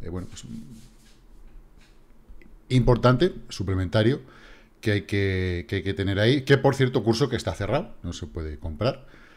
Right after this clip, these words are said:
hasta la primera semana de agosto. Y os recuerdo, porque luego me diréis, "Es que no, yo no sabía nada".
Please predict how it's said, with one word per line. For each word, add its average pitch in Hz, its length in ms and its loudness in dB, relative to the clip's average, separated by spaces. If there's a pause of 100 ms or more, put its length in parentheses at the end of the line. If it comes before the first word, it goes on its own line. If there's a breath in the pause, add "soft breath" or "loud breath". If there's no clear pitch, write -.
(180 loud breath)
hasta 117 420 -2
la 127 240 0
primera 135 420 2
semana 123 480 0
de 113 140 4
agosto. 110 480 0 (1080)
Y 101 140 -2
os 110 140 2
recuerdo, 107 520 4 (1120 soft breath)
porque 85 220 -8
luego 131 180 4
me 135 80 6
diréis, 107 380 0 (320)
"Es - 180 0
que 233 140 0
no, 240 100 -4
yo 247 80 -6
no 233 80 -6
sabía 160 280 -4
nada". 196 260 -6